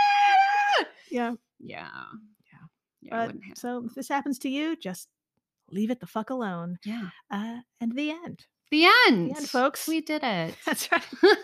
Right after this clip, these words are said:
Speaker 2: This is the end of episode zero seventy-nine. Thank you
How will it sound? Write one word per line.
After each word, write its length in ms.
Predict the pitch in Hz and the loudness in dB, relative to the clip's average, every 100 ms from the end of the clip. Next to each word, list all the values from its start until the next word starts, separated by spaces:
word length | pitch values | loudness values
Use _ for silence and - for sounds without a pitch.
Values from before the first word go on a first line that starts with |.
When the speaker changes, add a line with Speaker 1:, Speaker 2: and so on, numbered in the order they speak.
| 494 - 453 - - - 349 - | 6 10 6 6 -2 -14 -16 -12
Speaker 2:
This 160 | 226 214 | -12 -8
is 100 | 208 | -6
the 140 | 220 | 0
end 300 | 269 285 277 | 2 2 0
of 80 | 254 | -2
episode 400 | 269 254 262 240 | -4 -6 -6 -4
zero 260 | 233 254 | -6 -6
seventy-nine. 720 | 254 277 277 262 247 269 269 269 - - - - _ _ 277 | -6 -8 -4 0 2 4 2 -2 -10 -20 -20 -20 _ _ -6
Thank 200 | 220 - | -6 -8
you 180 | - | -16